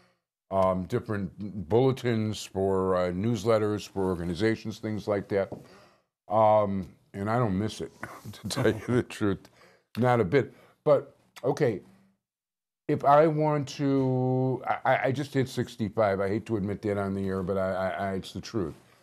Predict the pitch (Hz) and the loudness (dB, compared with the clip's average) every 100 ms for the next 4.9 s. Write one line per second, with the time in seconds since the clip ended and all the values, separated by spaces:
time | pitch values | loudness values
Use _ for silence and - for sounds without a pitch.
0 | _ _ _ _ _ 135 123 151 175 156 | _ _ _ _ _ 0 4 4 4 2
1 | 135 139 120 - 131 127 139 131 117 117 | 2 0 0 -2 -4 -2 0 4 4 4
2 | 120 113 - 123 120 120 117 113 107 104 | 2 0 -2 0 2 2 0 0 2 2
3 | 95 - - - _ _ _ _ _ _ | 0 -8 -16 -20 _ _ _ _ _ _
4 | _ 90 101 101 101 98 95 95 90 | _ 2 4 6 4 2 0 -4 -6